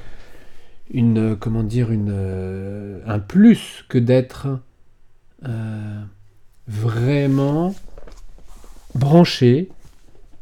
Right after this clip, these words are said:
Par exemple, qu'est-ce qu'il en est là pour vous, maintenant ? Dans quelle position vous êtes ?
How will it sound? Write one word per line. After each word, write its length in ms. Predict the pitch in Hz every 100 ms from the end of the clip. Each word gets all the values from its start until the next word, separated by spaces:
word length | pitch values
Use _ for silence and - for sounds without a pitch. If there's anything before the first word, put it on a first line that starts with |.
| - - - - - - - - - -
Par 120 | 113
exemple, 600 | 113 110 120 127 175 - - - - - - - - -
qu'est-ce 260 | 156 139
qu'il 180 | - 135
en 160 | 135 127
est 360 | 127 160 202 - - _ -
là 220 | 113 127
pour 240 | - 120
vous, 300 | 113 113 131 175 - - -
maintenant ? 640 | 113 113 117 117 110 156 156 - - - - - - - -
Dans 120 | 123
quelle 200 | 123 139
position 540 | 120 123 120 117 123 117
vous 240 | 110 110
êtes ? 380 | 113 139 -